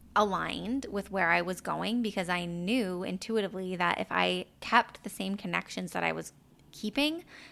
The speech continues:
I was just gonna stay stuck in the same place. And so I really started growing and evolving, and eventually realized that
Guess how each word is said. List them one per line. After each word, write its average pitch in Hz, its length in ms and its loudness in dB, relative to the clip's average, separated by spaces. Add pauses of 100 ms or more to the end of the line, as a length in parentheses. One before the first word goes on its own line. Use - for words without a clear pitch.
(100)
I 196 100 8
was 190 140 2
just - 240 -4
gonna 185 160 -2
stay 175 240 -6
stuck 175 400 -2
in 165 80 -6
the 165 80 -6
same 165 240 -6
place. - 420 -6 (480)
And 208 180 0
so 208 240 2
I 202 100 4
really 220 320 0
started 185 360 0
growing 180 680 2 (100)
and 185 600 0
evolving, 214 920 4 (220)
and 180 520 0 (500)
eventually 233 1120 4 (720)
realized 214 600 4
that 196 200 -2